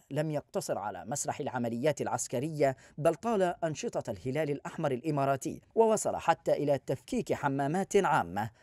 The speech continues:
حسب صور تداولها ناشطون على مواقع التواصل الاجتماعي، بالإضافة لسحب قطع تشغيل محطة كهربائية كانت أبو ظبي قد أعلنت تقديمها لمدينة عدن. مع تكرار الإعلانات بطرق غير رسمية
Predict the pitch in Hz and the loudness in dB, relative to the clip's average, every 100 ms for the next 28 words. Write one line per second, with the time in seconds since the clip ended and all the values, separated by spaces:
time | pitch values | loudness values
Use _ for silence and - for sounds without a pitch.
0 | _ - 170 - 113 - 156 123 107 107 | _ -4 -2 -2 -6 -2 2 2 2 -2
1 | 131 131 131 160 123 107 135 - 139 175 | 0 2 4 4 2 0 0 -2 -2 0
2 | 185 143 - - 156 185 175 170 170 - | 0 0 -4 0 4 4 2 0 -2 -2
3 | 147 - 123 139 170 147 135 123 - 123 | -4 -2 -2 -2 -4 -2 -2 -2 -4 -2
4 | 101 76 64 - _ - 139 113 127 147 | -4 -6 -14 -20 _ 0 0 2 4 2
5 | - - 69 85 151 143 135 - 160 127 | 2 -6 -8 -2 -2 -2 -4 -2 0 0
6 | 127 127 135 147 135 123 - 160 - 110 | -2 -4 -4 -2 -2 -2 -2 -2 -2 -4
7 | 101 139 131 123 123 180 170 - 131 120 | -4 -2 2 2 0 0 0 0 -2 -2
8 | _ - 247 214 196 143 123 110 123 190 | _ -2 0 2 2 0 0 0 0 0
9 | - 185 - 165 117 95 95 - 110 135 | 2 0 2 0 0 -2 -8 -6 -6 -2
10 | 151 143 196 233 190 151 147 120 123 120 | 0 0 -2 -2 -2 0 -2 0 0 0
11 | 67 58 - - - - - - - - | -2 -12 -18 -20 -16 -14 -12 -12 -12 -14
12 | - - - 180 190 196 185 - 226 240 | -14 -16 -6 -2 0 2 0 -2 -2 0
13 | 196 170 170 156 175 - 151 139 160 160 | 2 4 4 4 0 0 -4 0 0 0
14 | - 143 135 127 180 196 170 156 - 127 | 0 -2 0 0 0 2 0 0 -2 -4
15 | 78 92 | -2 -4